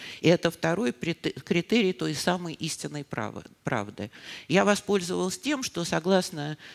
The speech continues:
а, животным данным, а, зона инициации приступов, эпилептогенная зона, начинает генерировать ту самую высокочастотную гамма-активность.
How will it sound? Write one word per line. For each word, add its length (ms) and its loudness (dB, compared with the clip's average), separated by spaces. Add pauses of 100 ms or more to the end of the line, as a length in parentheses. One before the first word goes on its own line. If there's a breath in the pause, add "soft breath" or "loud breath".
(160 loud breath)
а, 240 2
животным 600 -2
данным, 500 0 (340 loud breath)
а, 320 2
зона 420 0
инициации 680 -2
приступов, 680 -4
эпилептогенная 1120 0
зона, 460 -6 (360 loud breath)
начинает 840 2
генерировать 840 0
ту 100 -6
самую 460 -4
высокочастотную 1120 -8
гамма-активность. 1000 -8